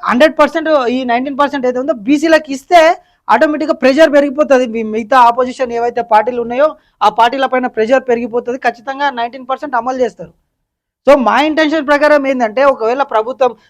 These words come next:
హైకోర్టు ఇచ్చింది, హైకోర్టు ఇచ్చినాక నెక్స్ట్ ఎలక్షన్స్, ఆ, ఫార్టీ టూ పర్సెంట్ రిజర్వేషన్ తోటి పోయిన తర్వాత ఆ ఎలక్షన్ మొత్తం క్యాన్సిల్ చేస్తుంది, క్యాన్సిల్ చేసిన తర్వాత ఇబ్బంది అవుతుంది. So, అట్లా కాకుండా ఈరోజు ప్రభుత్వం, ఈరోజు హైకోర్టు వచ్చేసి క్యాన్సిల్ చేస్తేనే బెటర్ అని,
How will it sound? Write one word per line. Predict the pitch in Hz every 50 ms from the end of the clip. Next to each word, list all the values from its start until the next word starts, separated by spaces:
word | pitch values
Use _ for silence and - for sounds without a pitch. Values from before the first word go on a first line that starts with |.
| _ _
హైకోర్టు | 170 196 220 214 269 262 220 240
ఇచ్చింది, | 247 - - 254 240 226
హైకోర్టు | 220 202 226 220 - 254 240 226
ఇచ్చినాక | - 240 240 233 247
నెక్స్ట్ | 247 226 226 220 - -
ఎలక్షన్స్, | 226 220 226 233 233 - 247 233 - - 240 226 220 _ _ _ _ _ 190
ఆ, | 196 208 202 202 196 185 180
ఫార్టీ | - 208 220 240
టూ | 214 254
పర్సెంట్ | 208 240 233 226 254 226 208
రిజర్వేషన్ | 208 196 220 220 226 233 240 220 208
తోటి | 220 214 214
పోయిన | 202 208 220 220
తర్వాత | 220 214 220 208 -
ఆ | 233 220 196
ఎలక్షన్ | 190 196 214 220 208 - 233 220
మొత్తం | 214 202 202 202 226 214
క్యాన్సిల్ | 202 196 190 202 202 214 202 196
చేస్తుంది, | 185 180 _ 165 147 139 _ _ _ _ _ _ _ _ _
క్యాన్సిల్ | 214 226 262 294 302 285 277
చేసిన | 277 277
తర్వాత | 311 311 240 226 247 262 262 262
ఇబ్బంది | 247 233 208 240 240 233 226
అవుతుంది. | 220 214 220 185 180 175 180 _ _ _ _ _ 277
So, |
అట్లా | 277 269 262 - 302 285
కాకుండా | 254 233 226 247 277 277 330 320 302 285
ఈరోజు | 285 277 262 285 302 277
ప్రభుత్వం, | 247 - 233 226 220 247 294 247 269 233 202
ఈరోజు | 208 220 240 247 269 294 285 277
హైకోర్టు | 247 202 180 208 247 - 302 302 302
వచ్చేసి | 285 277 - 294 277 269 311 285
క్యాన్సిల్ | _ - - 233 269 262 330 294 262
చేస్తేనే | 269 254 262 277 269 302
బెటర్ | 254 254 254 269 277
అని, | 269 262 262 247 240